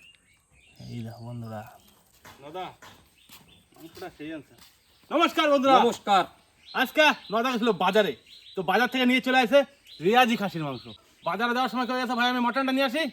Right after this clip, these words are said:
Speaker 1: এদিকে সব জোগাড় জানতে চালু কর।" তো ওদিকে কিন্তু মায়ের বৌদি চলে গেছে রান্না করে আগেই, যাই কিন্তু মটন চম্পা রান্না নিয়ে গিয়া পেঁয়াজ কিন্তু কাটাকাটি শুরু করে দিছে। আর আজকাল মটনটা একদম সলিড মটন আছে। কালারটা দেখো খালি বন্ধুরা, একদম সলিড, একদম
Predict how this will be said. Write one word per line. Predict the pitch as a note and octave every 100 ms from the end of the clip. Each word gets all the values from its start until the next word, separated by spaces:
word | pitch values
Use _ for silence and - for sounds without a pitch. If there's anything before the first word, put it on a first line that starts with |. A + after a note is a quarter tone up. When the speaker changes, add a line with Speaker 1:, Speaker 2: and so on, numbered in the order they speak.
| - _
Speaker 1:
এদিকে | E3 F3+ G3
সব | F#3+
জোগাড় | G3+ G#3+ G#3
জানতে | G3+ G#3
চালু | G3 F#3
কর।" | C#3 - _ _ F#3+
তো |
ওদিকে | G3+ A#3
কিন্তু | A#3+ A#3 A3
মায়ের | B3+ B3
বৌদি | B3 B3
চলে | B3+ C4
গেছে | A#3+
রান্না | B3+ B3+ B3+
করে | C4+ B3
আগেই, | D4+ D4+ - _ _ _ -
যাই | F3+ G#3
কিন্তু | A3+ G#3 C4 D4 D4 _ _ C#3+
মটন | F3+ G#3 G#3
চম্পা | F#3 F#3+ G3+
রান্না | G3+ G#3
নিয়ে | G3
গিয়া | A#3 C4 _ _ -
পেঁয়াজ | D#3 F3+ F3
কিন্তু | F#3 F3+ F3
কাটাকাটি | D#3+ F3+ F#3 B3+ - _ -
শুরু | C#4+ F4
করে | D4 A3+
দিছে। | E3+ B2+ _ -
আর | E3
আজকাল | F#3+ A3+ F#3+
মটনটা | G#3+ D#4 D4 E3 - - C3+
একদম | C#3+ F#3 E3+ -
সলিড | B3 D4 A#3 G#3
মটন | F#3 D3
আছে। | - A#2 -
কালারটা | B3+ C#4+ A#3
দেখো | G3+ E3+
খালি | D#3
বন্ধুরা, | C3+ A#2 A2 _ - A#3
একদম | D4 -
সলিড, | A#3+ A#3+ F3 - _ _ _ _
একদম | - A3 C#4+